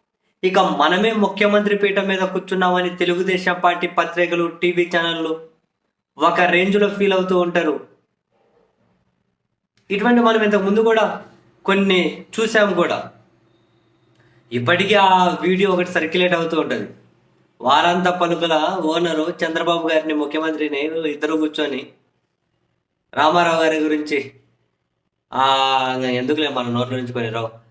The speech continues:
అని తిడుతూ, ఆయన, "అతని పేరు ఎందుకు, ఫోటో ఎందుకు?" అని, ప్రభుత్వ ఉద్యోగుల గురించి,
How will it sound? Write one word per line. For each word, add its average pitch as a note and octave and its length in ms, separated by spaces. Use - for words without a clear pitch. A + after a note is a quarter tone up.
అని A#2+ 200
తిడుతూ, D#3 320
ఆయన, C#3 220
"అతని B2 200
పేరు C3+ 200
ఎందుకు, C3 200
ఫోటో B2+ 260
ఎందుకు?" B2+ 280
అని, A#2+ 240
ప్రభుత్వ D#3+ 340
ఉద్యోగుల D3+ 380
గురించి, C#3+ 480